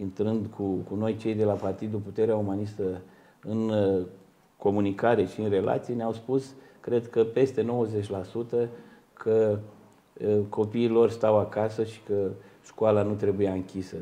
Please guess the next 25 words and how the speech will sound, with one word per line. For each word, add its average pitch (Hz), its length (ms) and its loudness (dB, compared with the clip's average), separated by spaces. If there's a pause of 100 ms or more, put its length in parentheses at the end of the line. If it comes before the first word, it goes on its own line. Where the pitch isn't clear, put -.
(120)
Toți 117 240 0
îmi 120 100 -2
dădeau 117 260 6
acel 113 280 2
exemplu, 113 580 -2 (360)
nu 127 160 -2
e 139 80 6
posibil 123 560 -2
ca 110 300 2
în, 110 220 2
uh, 107 140 0
mijloacele 120 600 0
de 107 120 -2
transport 107 580 0
închise, 107 560 -6 (400)
în, 113 300 -2
uh, 110 560 4 (760)
acele 120 380 -2
magazine, 113 600 2
supermarket 110 800 0
de 104 100 0
mare, 113 300 2
uh, 101 720 -2
amploare 107 460 2
să, 104 180 -4